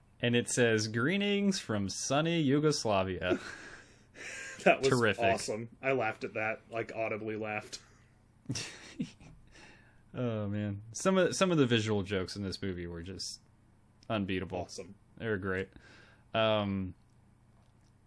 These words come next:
Speaker 1: but my favorite line has to be a song lyric, "Six inches forward,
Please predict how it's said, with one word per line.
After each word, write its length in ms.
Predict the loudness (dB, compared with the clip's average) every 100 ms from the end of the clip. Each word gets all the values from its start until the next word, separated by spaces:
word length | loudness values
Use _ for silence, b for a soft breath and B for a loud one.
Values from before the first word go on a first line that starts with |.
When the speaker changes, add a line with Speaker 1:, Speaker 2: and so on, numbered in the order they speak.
| _ -2
Speaker 1:
but 160 | 0
my 120 | 2 2
favorite 380 | 2 4 2 2
line 220 | 2 2
has 320 | 2 2 0
to 80 | -4
be 500 | -2 0 0 0 -2
a 140 | 0 0
song 400 | 2 4 4 4
lyric, 520 | 2 2 0 -4 -14 -20 _ _ _ _ -20 -18
"Six 460 | -10 -4 -4 -4 -2
inches 320 | -2 0 -2
forward, 600 | 2 4 4 4 2